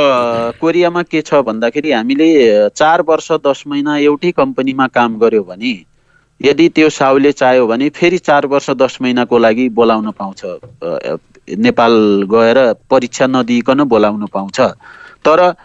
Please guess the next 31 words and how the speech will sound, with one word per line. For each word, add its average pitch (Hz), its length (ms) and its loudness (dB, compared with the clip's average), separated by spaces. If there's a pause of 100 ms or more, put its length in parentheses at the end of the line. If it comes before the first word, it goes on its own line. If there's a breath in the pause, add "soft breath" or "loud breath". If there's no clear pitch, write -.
(280 soft breath)
यदि 180 260 0
हामीले 143 360 0
कम्पनी 156 420 -2
परिवर्तन 143 800 -2
एउटा 143 280 2
पनि 151 260 -4
गर्ने 117 360 0
हो 101 180 -4
भने 101 400 0 (340)
त्यो 175 160 4
फेरि 160 460 0 (400)
त्यसको 165 500 0
हकमा 131 240 -2
चाहिँ 156 280 -2
फेरि, 151 340 0
अ, - 80 -10 (640)
नेपाल 135 320 2
गएर 131 440 4
सिबिटी, 143 580 -6 (400)
अ, 190 360 -10 (120)
परीक्षा 254 380 0
दिएर 127 380 2 (160)
फेरि 170 220 2
आउनुपर्ने 110 540 -2
हुन्छ। 95 240 -6 (400 loud breath)
चार 143 200 2
वर्ष 151 240 0
दस 143 300 -2
महिना 147 220 -4
बसे 143 280 -2
पनि 196 300 -6